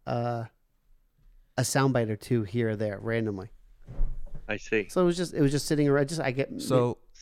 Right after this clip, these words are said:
Speaker 1: maybe just letting you know it's on.
Speaker 3: on property, it apparently talks to other droids.
Speaker 1: Oh, no shit.
Speaker 3: I didn't test that out. I did test out, though. I was told that if you get a droid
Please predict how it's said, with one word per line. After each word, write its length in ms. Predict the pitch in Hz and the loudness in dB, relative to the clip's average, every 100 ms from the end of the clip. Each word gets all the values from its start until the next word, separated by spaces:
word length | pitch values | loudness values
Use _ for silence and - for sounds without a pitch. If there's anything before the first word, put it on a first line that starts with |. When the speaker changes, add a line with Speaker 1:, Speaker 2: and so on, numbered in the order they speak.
| - - - | -20 -20 -14
Speaker 1:
maybe 220 | 139 131 127 | 0 2 2
just 160 | - | 0
letting 160 | 127 127 | 2 4
you 80 | 123 | 4
know 100 | 123 | 4
it's 140 | - | 2
on. 240 | 131 139 147 - - | 0 0 -4 -16 0
Speaker 3:
on 220 | 123 165 | 4 4
property, 720 | - 131 135 113 104 95 95 - _ _ _ _ _ | 2 2 2 2 -2 -4 -8 -14 _ _ _ _ _
it 340 | 120 117 - - | 0 0 -2 -16
apparently 500 | - - 123 113 127 | -12 -2 -2 -2 -6
talks 540 | - 110 120 - - - | -2 0 0 -2 -14 -10
to 240 | 131 113 | -4 -2
other 240 | 110 110 107 | -2 -2 -4
droids. 580 | 104 101 123 135 - - - | -2 -2 -2 -4 -14 -20 -8
Speaker 1:
Oh, 140 | 151 170 | 4 8
no 180 | 185 165 | 8 8
shit. 380 | 170 160 123 - - | 4 0 0 -10 0
Speaker 3:
I 100 | 143 | 2
didn't 220 | 190 196 | 4 2
test 320 | - 147 - | 0 -4 0
that 160 | 147 123 | 2 4
out. 360 | 104 139 190 - _ _ _ - - - - - _ _ | 4 4 2 -2 _ _ _ -20 -20 -20 -20 -20 _ _
I 100 | 123 | 0
did 240 | 135 269 302 | 2 2 2
test 300 | 196 185 - | 4 2 4
out, 180 | 135 - | 2 4
though. 380 | 131 127 120 _ _ - | 4 4 2 _ _ 2
I 100 | 143 | 2
was 180 | 170 - | 4 0
told 360 | - 151 139 | 0 2 4
that 300 | 123 117 - _ _ | 2 2 0 _ _
if 220 | 135 - 143 | -2 0 0
you 100 | 135 | 0
get 320 | 147 139 - | 2 2 0
a 100 | 123 | -2
droid 520 | 117 123 110 107 107 | -2 0 0 0 -2